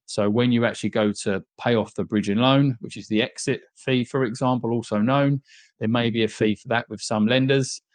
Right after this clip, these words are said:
And there will probably be, like, a redemption admin fee as well by the lender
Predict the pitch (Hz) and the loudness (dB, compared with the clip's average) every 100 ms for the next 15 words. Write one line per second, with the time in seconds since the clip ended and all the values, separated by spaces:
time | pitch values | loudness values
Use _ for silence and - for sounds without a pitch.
0 | _ _ _ _ _ 131 127 127 131 - | _ _ _ _ _ 0 2 2 2 0
1 | 123 110 110 107 110 - 98 104 107 107 | -2 2 2 4 2 0 -2 0 0 -2
2 | - 104 98 - 110 107 101 95 92 - | -4 -4 -4 -4 -4 -2 -2 -4 -4 -2
3 | 101 98 95 98 98 92 98 95 92 98 | 0 0 0 0 2 2 0 2 0 0
4 | 104 101 107 | 0 2 0